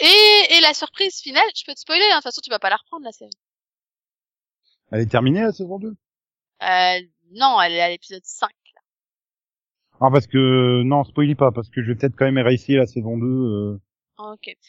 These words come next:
Speaker 1: Parce que, ouais, parce que du coup, il, dans le dernier épisode, du coup, le cinq que j'ai vu, euh, pour te donner envie, il lie enfin, euh, ce monde à Walking Dead.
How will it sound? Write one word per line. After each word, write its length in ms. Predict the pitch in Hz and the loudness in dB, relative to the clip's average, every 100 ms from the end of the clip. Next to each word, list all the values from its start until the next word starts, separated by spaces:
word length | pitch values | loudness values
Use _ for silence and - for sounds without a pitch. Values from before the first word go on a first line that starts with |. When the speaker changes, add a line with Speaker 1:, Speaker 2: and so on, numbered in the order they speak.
| - - | -14 -6
Speaker 1:
Parce 200 | 233 - | -6 -4
que, 200 | 262 247 | -4 2
ouais, 140 | 254 | 2
parce 160 | 233 220 | 2 -4
que 80 | 262 | -10
du 180 | 226 254 | -16 -18
coup, 220 | - 311 | -12 -6
il, 180 | 277 254 | -6 -2
dans 120 | 247 | -2
le 100 | 247 | 0
dernier 280 | 240 247 254 | 0 2 0
épisode, 260 | 254 254 220 | -2 -8 -12
du 100 | 220 | -18
coup, 80 | 233 | -18
le 80 | 214 | -14
cinq 220 | 233 240 | -14 -14
que 140 | 240 | -18
j'ai 180 | 214 208 | -16 -18
vu, 340 | 202 233 254 | -14 -10 -4
euh, 220 | 233 196 190 | -2 -2 0
pour 120 | 185 | 0
te 200 | - 220 | 0 0
donner 160 | 226 226 | 2 4
envie, 380 | 214 226 262 - | 4 0 -10 -10
il 420 | 233 220 220 233 | -14 -12 -12 -6
lie 220 | 269 269 | 0 2
enfin, 1160 | 226 226 - 233 226 208 190 175 170 95 92 - | 2 0 -4 -2 -2 -4 -4 -6 -8 -12 -16 -18
euh, 40 | - | -12
ce 180 | - | -10
monde 300 | 220 233 247 | -8 -8 0
à 200 | 196 175 | 2 2
Walking 340 | 175 180 - | 0 -4 -10
Dead. 100 | 190 | -12